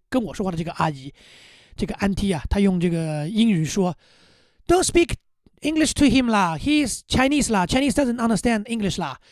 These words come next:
就大概是这个意思啊，我，我的模仿这个口音不太标准，大家不要笑话我。她大概就是这个意思，就告诉她，啊，她中国人，她不会说英语的。当时我一听，但是我也没有很生气啊，我，但是我就是，我就是比较有礼貌的，带着微笑的，我就说，“Hey, who told you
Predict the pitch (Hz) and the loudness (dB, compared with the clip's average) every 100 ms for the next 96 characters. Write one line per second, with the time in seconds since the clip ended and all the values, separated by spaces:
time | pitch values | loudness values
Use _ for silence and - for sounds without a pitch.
0 | _ - - - 240 220 269 208 208 247 | _ -14 -4 2 2 4 0 0 -4 -4
1 | 214 - 143 165 160 190 190 190 202 139 | -4 -4 -8 -10 -4 -2 0 0 0 -4
2 | 190 - 156 180 175 196 214 208 170 180 | -8 -8 -8 -6 -4 -2 -2 -2 -4 -6
3 | 185 185 170 196 165 135 113 - - - | -4 -6 -4 -4 -4 -6 -8 -18 -20 -14
4 | - - 269 220 214 233 233 165 180 208 | -4 -2 0 0 -2 -2 -4 -4 -4 -4
5 | 156 196 190 - - - 196 196 - 254 | -2 -2 -4 -10 -20 -8 -4 -4 -2 0
6 | 277 285 311 311 254 226 233 220 208 262 | 2 2 0 2 2 2 2 2 2 2
7 | 269 262 254 262 165 165 - - 392 427 | 4 4 4 0 -2 -8 -8 -2 0 4
8 | 403 359 - 370 349 _ _ _ _ _ | 4 2 0 -2 -4 _ _ _ _ _
9 | _ - 302 254 240 254 233 151 - 226 | _ 0 2 2 0 -2 -4 -6 -4 -2
10 | - 190 143 170 262 208 180 220 220 190 | -2 -4 -4 -2 0 0 0 2 2 0
11 | - - _ _ - 196 240 208 233 247 | -4 -20 _ _ -6 -2 -2 0 0 2
12 | 233 277 185 170 233 185 151 - 247 175 | 2 0 -2 0 2 0 0 2 2 0
13 | 196 285 196 226 151 151 185 170 - 302 | 2 4 4 2 0 -6 -6 -4 0 0
14 | 370 185 143 - 381 - 381 233 240 | 0 -2 -4 0 2 4 4 4 0